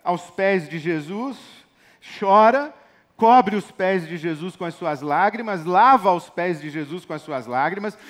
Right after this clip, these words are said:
enxuga os pés de Jesus com os seus cabelos, unge Jesus com um perfume e beija os pés de Jesus insistentemente, incansavelmente.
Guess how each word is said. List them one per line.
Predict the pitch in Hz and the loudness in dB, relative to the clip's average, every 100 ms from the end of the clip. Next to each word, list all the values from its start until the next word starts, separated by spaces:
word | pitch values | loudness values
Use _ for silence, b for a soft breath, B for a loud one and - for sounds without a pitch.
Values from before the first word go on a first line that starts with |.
| 175 | -14
enxuga | 208 254 - 262 311 254 | -8 -8 -8 -4 -2 0
os | 208 | -2
pés | - 202 220 | -2 -2 -2
de | 190 | -2
Jesus | 180 175 151 160 - | -6 -6 -6 -10 -8
com | 180 180 | -8 -8
os | |
seus | - 143 | -10 -12
cabelos, | - 110 113 139 190 226 - _ _ b b b b b b b b b - | -10 -10 -8 -8 -8 -14 -20 _ _ b b b b b b b b b -6
unge | 262 359 339 220 | 2 4 4 2
Jesus | 180 190 147 190 185 | 0 -2 -2 -6 -6
com | 190 180 | -6 -8
um | |
perfume | 180 165 139 - 165 190 220 226 233 | -6 -6 -6 -8 -8 -6 -8 -8 -10
e | |
beija | 170 170 254 285 190 180 | -2 4 6 4 2 -2
os | 165 - | -4 -8
pés | 175 175 175 | -6 -4 -4
de | 143 160 | -6 -10
Jesus | 151 131 127 180 160 | -8 -8 -8 -10 -8
insistentemente, | 226 220 202 - 220 220 185 170 151 - - _ | -10 -12 -14 -12 -14 -14 -14 -12 -12 -18 -20 _
incansavelmente. | 151 208 208 190 190 202 190 165 139 135 _ _ | -18 -12 -12 -10 -8 -6 -8 -10 -12 -14 _ _